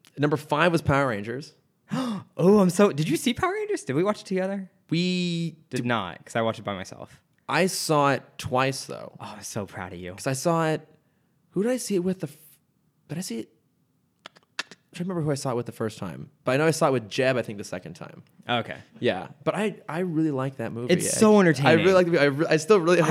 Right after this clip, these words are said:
Speaker 1: we
Speaker 2: I
Speaker 1: get a sequel
Speaker 2: really,
Speaker 1: to it.
Speaker 2: I know. I hope it gets
Speaker 1: <laughs>
Speaker 2: enough money for a sequel.
Speaker 1: I think it may have just.
Speaker 2: I hope so.
Speaker 1: 'Cause I think it actually, it got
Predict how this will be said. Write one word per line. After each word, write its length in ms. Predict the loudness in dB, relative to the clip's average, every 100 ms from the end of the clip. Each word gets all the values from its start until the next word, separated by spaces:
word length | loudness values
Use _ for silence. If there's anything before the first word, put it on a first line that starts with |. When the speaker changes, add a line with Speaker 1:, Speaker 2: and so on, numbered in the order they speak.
| 6
Speaker 1:
we 40 |
Speaker 2:
I 20 | 6
Speaker 1:
get 140 | 6
a 40 |
sequel 220 | 6 6 8
Speaker 2:
really, 140 | 8
Speaker 1:
to 120 | 8 6
it. 80 | 4
Speaker 2:
I 160 | 6
know. 280 | 8 8 8
I 80 | 8
hope 200 | 6 4
it 40 |
gets 140 | 2 4
Speaker 1:
<laughs> 60 | 4
Speaker 2:
enough 120 | 4
money 240 | 4 2
for 160 | 0 -2
a 40 |
sequel. 440 | -2 -10 -8 -6 -6 -10 -18 -20 -6 2
Speaker 1:
I 100 | 2
think 500 | 2 -2 -2 -10 _ -6
it 100 | -2
may 460 | -2 -2 -2 0 0
have 200 | -4 -4
just. 560 | -4 -4 -10 -20 -20 _ _ _
Speaker 2:
I 100 | 0
hope 200 | 2 0 -6
so. 280 | -12 -14 -16
Speaker 1:
'Cause 120 | -4 -4
I 40 |
think 240 | -2 -4
it 80 | 0
actually, 360 | 0 0 -4 -4
it 40 | -2
got 260 | -2 -4